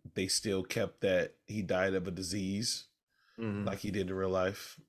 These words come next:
Speaker 1: I thought that was really cool. I thought that was great storytelling. I thought that was great writing. Um, I also liked <clears throat> that they chose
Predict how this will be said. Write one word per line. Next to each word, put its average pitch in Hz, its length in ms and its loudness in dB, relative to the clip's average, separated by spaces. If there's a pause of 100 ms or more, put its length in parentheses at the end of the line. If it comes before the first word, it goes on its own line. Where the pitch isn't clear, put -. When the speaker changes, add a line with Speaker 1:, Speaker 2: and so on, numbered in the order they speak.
(120)
Speaker 1:
I 104 40 -4
thought 110 200 -4
that 95 140 2
was 95 160 0
really 95 240 0
cool. 98 280 2
I 95 40 2
thought 92 180 0
that 90 100 2
was 90 120 0
great 92 420 0 (420)
storytelling. 101 720 -2
I 98 60 -4
thought 110 200 -4
that 95 120 2
was 87 140 -2
great 85 240 -2
writing. 90 420 0 (880)
Um, 107 520 -4 (920)
I 113 80 12
also 113 340 12
liked 107 520 6 (180)
<clears throat> - 1600 0
that 95 600 2 (1700)
they 104 260 2
chose 98 960 2